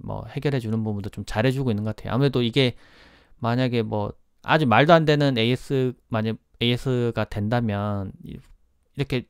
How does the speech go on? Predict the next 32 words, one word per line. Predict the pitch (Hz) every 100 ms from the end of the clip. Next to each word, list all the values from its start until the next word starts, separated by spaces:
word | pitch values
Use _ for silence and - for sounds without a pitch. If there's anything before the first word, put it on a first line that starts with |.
| -
이런 | 123 143 147
걸 | 131
열어놓지도 | 170 180 170 - 113
못하겠죠. | 113 135 120 113 104 104 98 - _ _ _ _
근데 | - 113
평가도 | - 165 160 147
많고 | 113 104 - 160 160 170
뭐 | 156 113 104
이런 | - 131 143
부분도 | 135 135 123
신경 | - 151
쓰고 | 135 180 180
있어서 | 180 147 131 127 95 - _ _ _ _
아마 | - 120 120
완전히 | 104 110 151 156
뭐 | 131 127 -
잘못된 | - 110 117 135
제품 | 123 123 131
받아서 | 117 127 123 117
뭐 | 107 104 98
초반에 | - - 131 131 120
고생하거나 | - 113 120 127 117 104 101
그런지는 | - 107 107 104 - 110 139 151
않을 | 92 95 117
것 | 123
같아요. | 110 87 87 92 98 _ _ _ _ _ _ _ _ - - - _ _ _ _ _ _
저도 | 131 127
나중에 | 117 107 113 120 113
만약에 | 104 107 107 98 -
지금 | - 120 117 -
티비를 | - 151 143 135 127 117 104
지금 | - 107